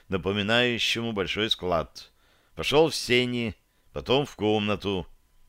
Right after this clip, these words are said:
полную дыма, пара, влаги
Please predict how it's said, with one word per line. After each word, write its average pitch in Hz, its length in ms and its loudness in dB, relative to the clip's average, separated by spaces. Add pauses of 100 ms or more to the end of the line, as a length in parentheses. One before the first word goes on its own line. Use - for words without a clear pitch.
(140)
полную 104 500 6
дыма, 127 560 0 (260)
пара, 110 480 6
влаги 80 640 -2